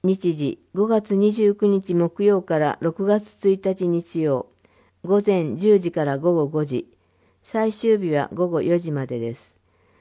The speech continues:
場所、スピカビル地下一階多目的スペース。入場料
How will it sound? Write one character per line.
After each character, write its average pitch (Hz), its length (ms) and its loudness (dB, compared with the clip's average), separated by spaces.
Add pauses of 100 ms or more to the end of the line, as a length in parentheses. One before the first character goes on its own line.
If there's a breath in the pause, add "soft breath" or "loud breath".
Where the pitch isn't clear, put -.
場 180 180 -4
所、 190 360 0
ス - 180 -20
ピ 202 120 -6
カ 214 180 0
ビ 196 140 4
ル 156 140 0
地 - 120 -14
下 175 200 -2
一 143 120 -4 (160)
階 151 280 -2
多 170 140 -4
目 185 200 -2
的 185 260 -6
ス - 120 -12
ペ 156 220 -2
ー 135 40 -4
ス。 - 280 -10 (680 soft breath)
入 208 220 4
場 208 260 0
料 123 320 -2